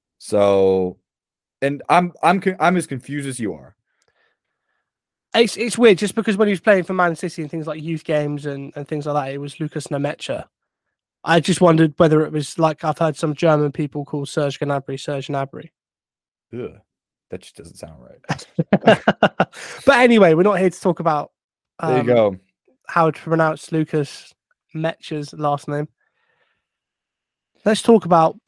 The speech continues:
Speaker 2: Dortmund, because
Speaker 1: I'd argue their drop-off started in October.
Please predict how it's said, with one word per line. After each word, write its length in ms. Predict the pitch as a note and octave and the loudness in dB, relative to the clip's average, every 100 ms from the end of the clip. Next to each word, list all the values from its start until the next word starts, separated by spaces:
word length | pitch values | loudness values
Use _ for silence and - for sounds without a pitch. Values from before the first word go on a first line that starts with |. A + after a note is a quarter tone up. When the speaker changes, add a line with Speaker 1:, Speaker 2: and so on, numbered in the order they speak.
| - | 0
Speaker 2:
Dortmund, 520 | F#3 F3 D#3 D3 C#3+ - | 2 2 0 -8 -12 -14
because 840 | F3 - - G3 C#3+ F3 - - _ _ _ _ _ _ _ _ _ _ _ _ _ _ _ _ _ _ | -16 -6 0 0 0 -8 -16 -18 _ _ _ _ _ _ _ _ _ _ _ _ _ _ _ _ _ _
Speaker 1:
I'd 160 | E3+ E3+ - | 0 2 4
argue 380 | E3 E3 G3+ G3 | 4 4 -2 -2
their 200 | D3+ C#3 | 0 0
drop-off 600 | A2+ B2+ C#3+ D#3+ C#3+ C#3 | -2 -2 0 0 -2 -2
started 560 | - - A#2+ B2 A#2 | -8 -2 0 0 -4
in 100 | A2 | -4
October. 580 | G2 - F2 E2+ - | -6 -6 -10 -10 -16